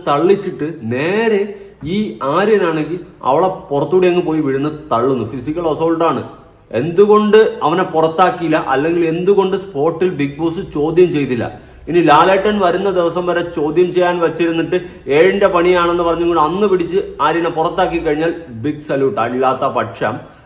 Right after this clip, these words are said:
it's not fair. കാരണം ഫിസിക്കൽ അസോൾട്ട് തന്നെയാണ് ഈ ആര്യൻ അവിടെ കാണിച്ചിട്ടുള്ളത്. പക്ഷെ അനുമോൾ അറിയുന്നില്ല, മസ്താനെ വിളിച്ച് നിർത്തിയിട്ട് തള്ളിച്ചതാണെന്ന് ചിലപ്പോൾ ഒരു പക്ഷെ അറിയുന്നില്ലായിരിക്കും. അതുകൊണ്ടായിരിക്കും അനുമോളും ഇങ്ങനെ നിൽക്കുന്നത്.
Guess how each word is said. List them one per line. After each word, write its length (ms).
it's 280
not 260
fair. 180
കാരണം 380
ഫിസിക്കൽ 360
അസോൾട്ട് 420
തന്നെയാണ് 460
ഈ 160
ആര്യൻ 320
അവിടെ 140
കാണിച്ചിട്ടുള്ളത്. 580
പക്ഷെ 380
അനുമോൾ 320
അറിയുന്നില്ല, 680
മസ്താനെ 500
വിളിച്ച് 440
നിർത്തിയിട്ട് 640
തള്ളിച്ചതാണെന്ന് 760
ചിലപ്പോൾ 260
ഒരു 60
പക്ഷെ 220
അറിയുന്നില്ലായിരിക്കും. 680
അതുകൊണ്ടായിരിക്കും 500
അനുമോളും 300
ഇങ്ങനെ 260
നിൽക്കുന്നത്. 380